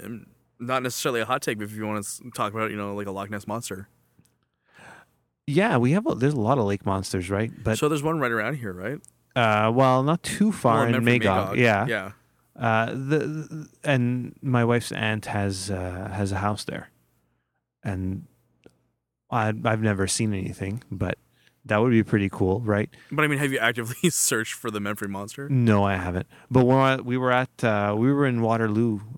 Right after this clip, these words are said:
Speaker 2: uh, Quebec last week, and I was, we were on the lake, and I was kinda trying to look for something. The thing with lakes is you're on the water. There's all kinds of stuff in that water that can kind of poke through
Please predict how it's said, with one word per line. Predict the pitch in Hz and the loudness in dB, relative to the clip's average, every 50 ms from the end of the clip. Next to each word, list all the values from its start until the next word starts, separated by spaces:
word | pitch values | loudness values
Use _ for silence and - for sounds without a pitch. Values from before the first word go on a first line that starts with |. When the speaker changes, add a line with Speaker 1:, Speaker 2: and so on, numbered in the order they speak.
| - - | -14 -10
Speaker 2:
uh, | - 98 90 90 92 90 90 | -8 -6 -6 -6 -6 -6 -8
Quebec | - - 98 98 92 90 - - - _ _ - - - - | -8 -4 -2 -2 -2 -2 -6 -12 -20 _ _ -20 -20 -20 -16
last | - 117 117 113 104 104 - - | -12 -6 -4 -2 -2 -2 -4 -4
week, | 107 104 104 - - | -2 -2 -2 -2 -2
and | 110 101 | -2 -2
I | 98 | 0
was, | 101 101 101 95 95 | 0 -2 -2 -2 -2
we | 107 107 | 0 0
were | 104 | 0
on | 101 104 | 0 0
the | 101 98 | -2 -2
lake, | 104 104 101 95 - | -2 -2 -2 -2 -4
and | 98 98 | -4 -4
I | 98 | -4
was | 101 - | -4 -4
kinda | - - - 339 427 427 415 403 - | -6 -6 -4 -4 -2 -2 -4 -4 -4
trying | - - 247 247 | -4 -2 -2 0
to | 220 | 2
look | 214 214 220 220 | 2 2 0 0
for | - - 156 | -2 -4 -2
something. | - - 180 175 - - 107 104 - - - - - | 0 0 0 0 -2 -4 -4 -4 -8 -12 -18 -12 -6
The | - 160 | -4 -4
thing | - - 269 330 320 | -2 -2 -2 -2 -2
with | - 220 143 | -2 -4 -2
lakes | 123 135 151 139 113 - - - | -2 0 0 0 -2 -4 -4 -2
is | 107 101 101 - - - - - _ _ _ _ _ _ _ _ _ _ _ _ _ _ _ _ _ _ _ _ _ _ _ _ | -2 -2 -2 -6 -10 -16 -20 -20 _ _ _ _ _ _ _ _ _ _ _ _ _ _ _ _ _ _ _ _ _ _ _ _
you're | - 139 139 135 107 - | -2 0 0 0 0 -2
on | - 135 151 180 | -2 -2 0 2
the | 190 170 | 2 2
water. | 135 127 131 131 131 113 107 104 | 2 2 0 0 0 0 0 0
There's | 98 107 110 117 | 0 0 0 0
all | 131 135 156 | 0 -2 -2
kinds | - - 208 202 165 | -2 0 0 0 0
of | 143 - | 0 -2
stuff | - - 202 190 - | -2 -2 -2 -2 -2
in | 117 107 | -2 -2
that | 101 98 - | -2 -2 -2
water | - 95 98 95 95 98 | -2 0 0 0 0 0
that | 98 104 101 - | -2 -2 -4 -4
can | - 110 | -6 -8
kind | 98 - 120 117 | -4 -4 -2 -2
of | 113 - - | -2 -4 -2
poke | - - 107 - - | 0 0 0 0 -2
through | - - 151 156 156 156 156 - | -4 0 4 4 4 4 2 0